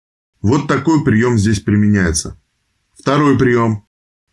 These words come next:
Вообще можно об этом знании забыть. А надо просто верить. Во-первых, верить тому, что тебе говорят по телевидению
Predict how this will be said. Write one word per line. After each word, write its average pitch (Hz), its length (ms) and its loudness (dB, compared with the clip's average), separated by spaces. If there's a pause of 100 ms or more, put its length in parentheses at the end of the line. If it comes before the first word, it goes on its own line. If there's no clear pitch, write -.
(120)
Вообще 135 580 0
можно 147 380 2
об 135 120 0
этом 139 340 0
знании 135 500 0
забыть. 135 520 0 (840)
А 95 120 0
надо 135 300 0
просто 117 340 -2
верить. 92 580 0 (500)
Во-первых, 117 680 -2
верить 139 460 0
тому, 160 440 0 (300)
что - 240 -4
тебе 131 260 0
говорят 113 400 0
по 120 100 -2
телевидению 123 840 0